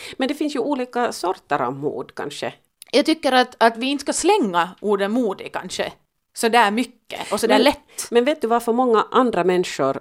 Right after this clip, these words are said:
Speaker 1: så, så är det jättemodigt att tala om sin psykiska ohälsa, ö, offentligt? Jag vet att
Speaker 2: Ja,
Speaker 1: du och jag inte
Speaker 2: det är mo-,
Speaker 1: tycker att det är
Speaker 2: det är
Speaker 1: särskilt
Speaker 2: modigt.
Speaker 1: modigt.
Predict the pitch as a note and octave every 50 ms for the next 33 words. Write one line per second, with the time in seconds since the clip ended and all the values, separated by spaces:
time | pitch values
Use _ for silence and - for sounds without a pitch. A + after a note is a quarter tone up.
0 | _ - - - - E3 D#3 D3 - - _ _ _ _ _ _ - - - G3
1 | - - B3+ B3+ - F3 E3 - E3 E3+ F#3 F3+ - - D#3+ D#3+ F#3 A3+ G#3 C3
2 | A#2 - E2 - - - - - - E3 D#3 - _ - - - - - F#3+ F3
3 | D#3+ C#3 C3+ C3+ - - D3 C3+ C3 C3+ B2+ C3 B2+ - _ _ _ _ _ -
4 | - E3 D3+ C#3+ D3 - D#3+ B2+ - - G2 - - B2+ - - D#3+ C#3 B2+ -
5 | - D#2 - - - - A#2+ - - - _ _ - - - - - - - E3+
6 | - E3 C#3+ C#3 - - D3 - - - - A3 G#3+ B3 A#3 A#3 G#3 A3 C4 C4
7 | A#3+ A3+ A3 A3+ G3+ F#3 G3 G3 D4 B3 F#3+ C3+ E3 - D3+ D#3 - - - C#4+
8 | C#4+ B3 - - D#4+ F4 C4 A3+ G3+ - G3+ G#3 - - - - -